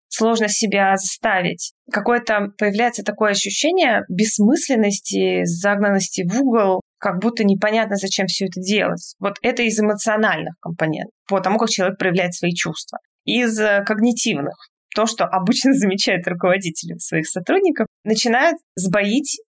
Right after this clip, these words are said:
способности, связанные с выполнением задач. То есть, например, нарушается память.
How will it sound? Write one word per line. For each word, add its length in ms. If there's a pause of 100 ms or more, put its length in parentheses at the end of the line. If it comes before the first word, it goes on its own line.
способности, 840
связанные 600
с 100
выполнением 520
задач. 520
То 80
есть, 120
например, 480
нарушается 560
память. 460